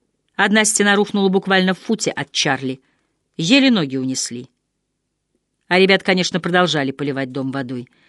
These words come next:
Но мы прекрасно знали, что никто не смог там уцелеть. «Но я думала, что это вы спасли нас», —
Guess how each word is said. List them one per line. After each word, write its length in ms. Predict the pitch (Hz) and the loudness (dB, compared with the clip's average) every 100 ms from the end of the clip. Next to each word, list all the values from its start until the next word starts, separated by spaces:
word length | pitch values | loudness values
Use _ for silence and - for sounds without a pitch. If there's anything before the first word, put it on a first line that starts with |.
| _ _ _ _ - | _ _ _ _ -2
Но 100 | 190 | 2
мы 80 | 220 | 4
прекрасно 560 | 233 - 294 - 175 | 4 2 0 0 -6
знали, 300 | 156 160 156 | -2 0 0
что 240 | 147 - 170 | 0 -2 0
никто 540 | 175 262 - - 311 | 0 0 -2 -4 -2
не 120 | 165 | -2
смог 340 | - 151 135 - | -4 -6 -8 -8
там 280 | 131 123 - | -10 -10 -10
уцелеть. 720 | 139 - 139 120 113 - - - _ _ _ _ _ _ - _ _ _ _ _ _ | -10 -6 -6 -8 -8 -8 -8 -14 _ _ _ _ _ _ -20 _ _ _ _ _ _
«Но 260 | 151 156 151 | -6 -2 -2
я 240 | 143 165 | 0 0
думала, 340 | 165 170 170 | 2 0 0
что 460 | 160 - - 160 151 - | -2 -4 -2 -2 -2 -4
это 300 | 160 - 160 | -6 -2 -2
вы 380 | 147 160 160 - _ | 0 0 0 -4 _
спасли 500 | - - 127 - 139 | -10 -8 -6 -4 -4
нас», — 360 | 127 117 - | -4 -6 -12